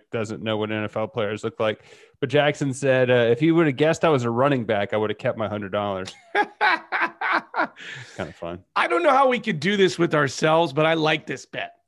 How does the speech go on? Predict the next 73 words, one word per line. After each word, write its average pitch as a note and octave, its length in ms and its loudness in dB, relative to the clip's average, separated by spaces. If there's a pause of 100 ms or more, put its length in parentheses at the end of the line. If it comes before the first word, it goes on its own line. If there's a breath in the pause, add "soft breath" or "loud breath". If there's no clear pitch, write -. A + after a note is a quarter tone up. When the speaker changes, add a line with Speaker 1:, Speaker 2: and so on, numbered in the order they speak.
(680)
Speaker 1:
I B2+ 100 -2
mean, E3 200 2
you E3 120 2
can F3 120 4
just B2 200 -4
do D#3 140 4
it F3 100 2
to D3 80 4
anyone E3+ 240 4
on E3 120 4
the C3 60 0
street. A3 280 -4
Be C3 180 2
like, B2+ 140 4
"Hey, D#3+ 140 4
do C3 100 -4
you C3 80 0
know D3 120 2
who D3 60 4
I C3+ 160 2
am?" F3 180 0 (380)
Speaker 2:
No, D4+ 180 6
no, E4 200 4
we C#4 100 0
could B3+ 100 0
be C4 80 2
like, G#3 220 4
"Hey, F#3 180 2
do C3+ 120 -8
you D#3+ 80 -2
know E3 160 2
his D3 160 0
name? B2+ 280 -4
Give G#3+ 140 2
me G#3+ 80 4
a G3+ 60 4
name, D#3+ 220 2
any G#3 200 2
name. F3+ 240 0
If C3+ 100 -10
you E3+ 80 -4
guess E3+ 280 2
right, E3 200 4
I'll D3+ 120 2
give C#3+ 200 -2
you C3+ 360 -2
a A#2+ 40 -8
dollar." G#2+ 280 -10 (500)
Speaker 1:
A A#2+ 120 -12
Speaker 2:
I - 60 4
just E3 140 6
like A2+ 80 2
Speaker 1:
dollar? F2+ 180 -4
Well, F#2+ 140 -4
that's A3 120 0
Speaker 2:
Billy C#4+ 180 0
Speaker 1:
nice. B3 200 2
Speaker 2:
Eish-, A#3 40 -14
what's C#4+ 140 -4
that C#4 160 0
comedian, B3+ 380 0
Billy G#3+ 240 4
Eicher G3+ 360 2
or G#3 160 2
whatever, G3 280 2
that B2+ 120 2
Speaker 1:
Oh, A#2+ 60 4
Speaker 2:
does A#2 300 4
Speaker 1:
the G#2 80 -8
man B2 200 0
on B2 100 -2
the A2+ 60 -6
street? C#3 420 -6